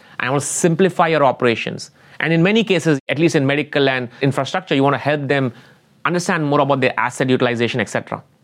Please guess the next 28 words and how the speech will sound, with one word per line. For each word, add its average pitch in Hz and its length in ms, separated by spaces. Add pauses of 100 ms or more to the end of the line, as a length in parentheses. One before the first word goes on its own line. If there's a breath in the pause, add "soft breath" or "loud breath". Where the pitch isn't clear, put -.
In 131 140
medical, 170 280
it's 143 140
very 143 180
important 143 460
that 127 280 (140)
there's 135 220
a 139 120
shelf 185 400
life 170 280
of 151 140
devices, 143 640 (360 soft breath)
but 139 120
then 151 160
there's 151 140
also 165 240
a 165 60
cyber 180 360
life 107 240
of 110 140
devices, 107 420
because 123 280
if 120 120
devices 139 340
run 143 120
end-of-life 139 520
operating 135 280
systems, 123 560